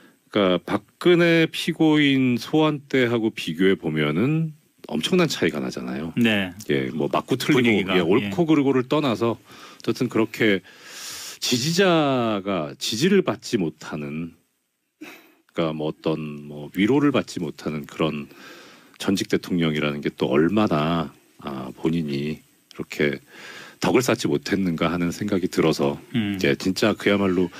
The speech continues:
Speaker 1: 정치적으로나 경제적으로나 사회적으로나 뭐 도덕적으로나 다시는 이런 대통령이 안 나왔으면 하는 그런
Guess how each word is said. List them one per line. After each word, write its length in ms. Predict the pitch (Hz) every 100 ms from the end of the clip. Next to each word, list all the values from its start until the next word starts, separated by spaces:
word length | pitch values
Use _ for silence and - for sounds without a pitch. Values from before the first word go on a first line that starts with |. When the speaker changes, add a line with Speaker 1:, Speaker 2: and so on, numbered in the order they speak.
| - -
Speaker 1:
정치적으로나 800 | - 107 - 131 131 117 117 117
경제적으로나 680 | - 95 92 101 95 98 101
사회적으로나 920 | - 123 113 110 98 87 90 92 87 82 -
뭐 260 | 85 80 78 - - - -
도덕적으로나 720 | 92 110 - 95 85 82 87 85
다시는 560 | - - 104 98 80 73
이런 380 | 82 82 78 73
대통령이 420 | 82 - 85 80
안 160 | 69 78
나왔으면 460 | 113 - - 82
하는 200 | 78 76
그런 280 | - 78 76